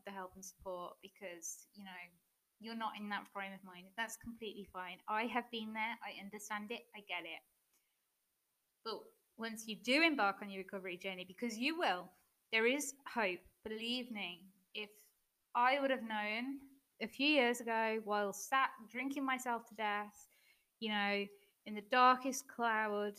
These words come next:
completely consumed by my negative, intrusive thoughts. If, if that person then would have known that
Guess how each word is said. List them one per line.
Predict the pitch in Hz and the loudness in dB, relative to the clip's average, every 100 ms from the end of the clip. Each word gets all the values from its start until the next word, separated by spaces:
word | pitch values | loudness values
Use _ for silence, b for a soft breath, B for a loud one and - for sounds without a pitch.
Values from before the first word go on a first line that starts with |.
| - - - | -12 -14 -8
completely | 220 240 269 285 | -6 0 0 0
consumed | 269 247 - 233 220 220 220 | 0 -2 -2 -2 -2 -4 -4
by | 214 | -2
my | 202 202 196 202 | -2 -2 -2 -2
negative, | 214 226 240 233 240 214 | -2 0 0 0 -2 -4
intrusive | 208 - 220 214 202 | -6 -4 -4 -6 -10
thoughts. | - 196 185 - | -4 -4 -4 -6
If, | 208 - - | -10 -10 -12
if | 202 - _ - | -12 -14 _ 4
that | 285 294 - | 6 6 2
person | 269 254 254 226 226 | 2 2 -2 -8 -4
then | 185 185 220 233 _ _ _ _ _ | 0 0 -2 -8 _ _ _ _ _
would | 208 | -2
have | 214 208 | -2 0
known | 208 196 196 196 208 - | -2 -2 -2 -6 -8 -6
that | 202 | -6